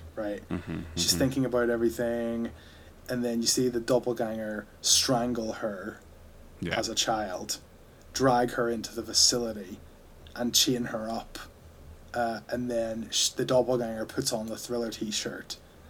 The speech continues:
Speaker 1: and she was the guy all along, right?
Speaker 2: She was the guy
Speaker 1: She
Speaker 2: all
Speaker 1: was the
Speaker 2: along,
Speaker 1: guy.
Speaker 2: yeah.
Speaker 1: That's why she couldn't talk. Okay, so that, what I just said before
Speaker 2: Wasn't,
Speaker 1: doesn't make
Speaker 2: wasn't
Speaker 1: sense either.
Speaker 2: P T S D, yeah.
Speaker 1: Right, it wasn't P T S D. She couldn't talk from the beginning. Sh-,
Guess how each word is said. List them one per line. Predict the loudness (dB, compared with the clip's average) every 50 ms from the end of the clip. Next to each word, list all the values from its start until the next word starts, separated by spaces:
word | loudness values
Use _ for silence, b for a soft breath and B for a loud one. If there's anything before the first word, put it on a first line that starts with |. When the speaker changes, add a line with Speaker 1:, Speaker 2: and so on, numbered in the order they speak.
| -20 -14 -10
Speaker 1:
and | -4 0 2
she | 4 4 4 4 6 6 6 6
was | 6 4 0
the | 0
guy | 0 0 0 0 0 -2
all | -2 -4
along, | -4 -6 -4 -4 -2 -4 -4 -6 -10 -12 -14 -18 -20 -20 -20 -20 -12 -8
right? | -6 -4 -4 -6 -6 -6 -2
Speaker 2:
She | 0 4 6
was | 8 10 8 8 8 4
the | 0 0
guy | 0 0 -2 -2 -2 -2
Speaker 1:
She | 0 2
Speaker 2:
all | 4 4
Speaker 1:
was | 4 2
the | 0
Speaker 2:
along, | -2 -2 -4 -4
Speaker 1:
guy. | -4
Speaker 2:
yeah. | -4 -6 -6 -8 -12 -18 B B B B B B B B -20 -20 -20 -20 -20 -12 -2 2
Speaker 1:
That's | 4 4 4 4 4
why | 2 2 4
she | 4 4 2 2
couldn't | 2 0 0 0 0 -2 -4
talk. | -4 -2 -2 -2 -2 -4 -8 -10 -10 -12 -12 -12 -18 -20 -20 -20 -20 -20 -20 -20 -20 -18 -14 -10
Okay, | -8 -8 -8 -8 -8 -6 -2
so | 2 6
that, | 6 6 6 6
what | 4 4 4
I | 4 4
just | 4 4 4
said | 4 4
before | 6 6
Speaker 2:
Wasn't, | 6 6 6 2
Speaker 1:
doesn't | 0 4 8
make | 10
Speaker 2:
wasn't | 10 12 10 8 2
Speaker 1:
sense | 4 4
either. | 4 4
Speaker 2:
P | 6
T | 6 6
S | 6 4 2
D, | 2 4 4 4 2 0
yeah. | -2 -2 -2 -2 -2
Speaker 1:
Right, | -4 -4 -6 -8 -8 -8
it | -10 -10 -12 -10 -4 0
wasn't | 0 0 0 2
P | 0 0
T | 0
S | 0 -2
D. | -4 -6 -6 -4
She | -4 -6 -4
couldn't | -4 -2 -2 -2 -2 -2
talk | -4 -2 -2 -2 -2 -4 -6 -10 -16 -20 -20 -16
from | -12 -10 -8 -8
the | -6 -8
beginning. | -6 -4 -4 -4 -4 -6 -8 -14 -16 -18 B B B B B B B B B B B B B B B
Sh-, | -8 -6 -6 -6